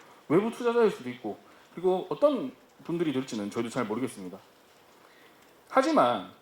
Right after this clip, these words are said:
지금 현행 전속계약서 내에서는 이러한 상황에서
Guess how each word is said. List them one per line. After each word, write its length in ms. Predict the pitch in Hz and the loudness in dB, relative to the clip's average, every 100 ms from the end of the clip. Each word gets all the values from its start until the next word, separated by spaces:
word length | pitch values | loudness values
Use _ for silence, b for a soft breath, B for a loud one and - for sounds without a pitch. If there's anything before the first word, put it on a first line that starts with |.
| _ _ - | _ _ -8
지금 320 | 175 262 254 | -2 0 2
현행 260 | 302 349 | 2 2
전속계약서 580 | 285 208 226 175 156 131 | 2 0 2 0 0 0
내에서는 540 | 107 123 131 104 123 87 - B B B B B B B _ | -2 -2 -4 -6 -6 -10 -18 B B B B B B B _
이러한 540 | 233 294 285 254 240 220 | 0 4 4 4 -2 -4
상황에서 920 | 233 220 240 185 143 156 180 208 | 2 4 4 2 -2 2 2 0